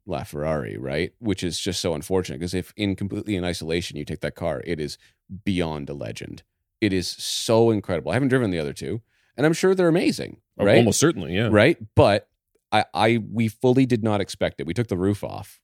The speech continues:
Speaker 1: and those exhausts come right out, right behind your head, right? And the way that the, that the hybrid fills in the gaps, it is so mind-bogglingly quick, that car. And it's sharp and precise, and it's,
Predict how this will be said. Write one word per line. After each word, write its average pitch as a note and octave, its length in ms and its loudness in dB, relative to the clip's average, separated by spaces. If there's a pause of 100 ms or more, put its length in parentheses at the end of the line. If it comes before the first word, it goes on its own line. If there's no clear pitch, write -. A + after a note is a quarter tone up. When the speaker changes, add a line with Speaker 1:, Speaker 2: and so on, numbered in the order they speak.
Speaker 1:
and E2+ 160 -4
those F2 140 -2
exhausts F#2 480 2 (100)
come D#2+ 180 -4
right G#2 380 2
out, F#2+ 220 2
right A2+ 220 2
behind F#2+ 260 -2
your E2+ 100 0
head, D#2 300 0
right? D#2+ 320 0 (500)
And A2 160 4
the A2 60 6
way B2 380 6
that A#2 180 0
the, F#2+ 480 2
that F2 140 -6
the F2 80 -2
hybrid F#2+ 360 2
fills F#2 220 0
in E2+ 80 -4
the D#2+ 80 -4
gaps, E2 560 0
it A#2+ 140 2
is F#2+ 160 0
so E3+ 720 0 (280)
mind-bogglingly A2+ 1400 4
quick, - 320 -2
that B1 200 -8
car. B1 320 -8 (580)
And G#2+ 460 2 (240)
it's G2+ 220 0 (240)
sharp - 560 2
and G2 160 0
precise, F#2+ 840 0
and F#2+ 300 0 (160)
it's, - 260 -4